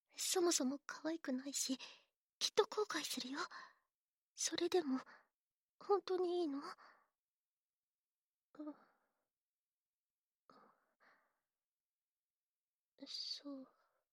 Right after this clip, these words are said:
そっか。そうなんだ。もうね、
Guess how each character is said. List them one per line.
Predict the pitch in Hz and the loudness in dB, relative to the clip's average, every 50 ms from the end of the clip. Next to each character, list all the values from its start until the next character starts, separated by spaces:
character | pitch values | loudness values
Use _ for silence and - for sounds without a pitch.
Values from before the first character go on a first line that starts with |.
| _ _ _ _ _ _ _ _ _ _ _ _ _ _ | _ _ _ _ _ _ _ _ _ _ _ _ _ _
そ | - - - - - - | -20 -18 -14 -14 -16 -16
っ | _ _ | _ _
か。 | _ - 233 - _ - _ _ _ _ _ _ _ _ _ _ _ _ _ _ _ _ _ _ _ | _ -20 -20 -20 _ -20 _ _ _ _ _ _ _ _ _ _ _ _ _ _ _ _ _ _ _
そ | - - - - - | -20 -16 -16 -16 -16
う | _ - - | _ -20 -20
な | - - | -20 -20
ん | - - - - - - - - - _ _ - - - - _ _ _ _ _ _ _ _ _ _ _ _ _ _ _ _ _ _ _ _ _ _ _ _ _ _ _ _ _ _ _ _ _ _ _ - - 208 | -20 -20 -20 -20 -20 -20 -20 -20 -20 _ _ -20 -20 -20 -20 _ _ _ _ _ _ _ _ _ _ _ _ _ _ _ _ _ _ _ _ _ _ _ _ _ _ _ _ _ _ _ _ _ _ _ -6 -4 0
だ。 | 285 | 2
も | 302 311 311 311 | 2 2 2 4
う | 285 | 4
ね、 | 254 247 254 240 294 277 | 4 4 6 4 4 2